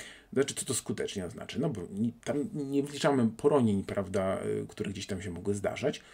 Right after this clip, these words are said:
To te dzieci, które zostały poczęte i w końcu urodziły się po tych dziewięciu miesiącach. W tym momencie, jeśli weźmiemy te tysiąc i porównamy z tym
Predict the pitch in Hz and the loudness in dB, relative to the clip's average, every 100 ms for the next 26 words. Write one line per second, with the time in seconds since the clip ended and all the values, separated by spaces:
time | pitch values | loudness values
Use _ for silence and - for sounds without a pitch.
0 | - - - 143 127 107 98 143 - 131 | -18 -4 6 6 6 0 0 -4 0 2
1 | 110 101 - 104 - 92 - 214 233 277 | 4 2 2 2 0 0 6 8 8 6
2 | 240 - 156 170 170 - 147 165 170 165 | 4 2 2 2 2 6 6 8 8 10
3 | 123 101 98 98 101 98 90 87 107 120 | 8 6 2 0 -2 -2 -4 0 2 6
4 | 151 107 - - - - _ _ _ _ | 6 6 2 -8 -12 -20 _ _ _ _
5 | _ _ _ _ - - - 247 156 76 | _ _ _ _ -20 -6 8 10 10 4
6 | - - - - 127 277 - _ _ 101 | -6 -8 -8 -2 -2 -2 -8 _ _ -6
7 | - 110 117 147 240 170 90 - - - | -2 2 4 6 6 4 2 -4 -4 -4
8 | - 78 - - - - _ 120 110 - | -4 -4 -4 -6 -12 -18 _ -6 -6 -6
9 | - 127 110 185 160 110 - 98 92 - | 0 2 4 6 6 4 0 -4 -4 -6